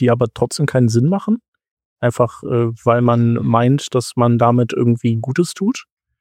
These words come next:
Ähm, genau, und was vielleicht der Fall ist, ist, dass sich, äh,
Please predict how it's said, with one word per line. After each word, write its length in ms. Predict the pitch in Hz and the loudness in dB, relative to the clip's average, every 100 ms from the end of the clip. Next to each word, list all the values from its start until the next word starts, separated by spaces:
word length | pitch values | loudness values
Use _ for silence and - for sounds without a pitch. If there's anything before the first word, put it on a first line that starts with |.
| _ _ _ _ _ _ _ _ - | _ _ _ _ _ _ _ _ -2
Ähm, 480 | 120 120 117 117 117 _ _ - | 2 4 4 2 0 _ _ -2
genau, 280 | 110 107 | 2 4
und 120 | 117 117 | 4 2
was 220 | 135 - | 0 -2
vielleicht 280 | 139 135 - | -2 0 0
der 80 | |
Fall 200 | - 127 123 | -2 0 0
ist, 120 | 120 | -2
ist, 200 | 117 - | -4 -2
dass 180 | 110 - | -6 -2
sich, 380 | 110 - - - | -4 -4 -12 -2
äh, 400 | 117 110 110 | 2 4 2